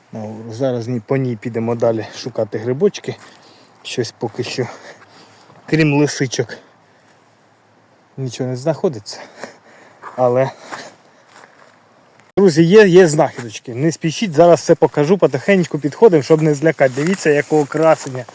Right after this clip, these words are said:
Дивіться. Ха-ха, молоденький, весь ніжнесенький, дивіться, який. Це трутовик сірчано-жовтий, друзі. Це їстівний гриб на смак.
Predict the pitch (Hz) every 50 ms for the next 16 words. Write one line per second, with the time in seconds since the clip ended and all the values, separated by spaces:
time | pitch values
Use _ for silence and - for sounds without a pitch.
0 | - - - - - - - - - _ _ _ - 135 139 143 147 139 - -
1 | - 127 - _ _ _ _ _ _ _ - 160 135 - - 175 175 175 170 170
2 | 165 156 156 156 156 156 151 151 185 190 196 190 170 - - 147 - - - -
3 | _ _ - 139 147 170 175 165 - - 170 165 165 156 151 180 233 226 226 220
4 | 214 214 196 - - 185 180 180 160 180 190 175 185 202 214 214 185 - - 156
5 | 147 151 143 - - 175 175 170 151 - - - - - _ _ _ _ _ -
6 | - 135 - 156 156 147 - 180 170 180 202 175 - - 170 156 - - 175 170
7 | 165 160 160 147 135 147 156 147 135 113 107 131 127 113 120 123 123 113 104 117
8 | 107 _ _ _ - - _ - - 151 151 156 143 - - 175 165 165 160 160
9 | 151 139 117 135 147 160 190 202 - 175 147 143 131 - 156 165 165 180 190 -
10 | -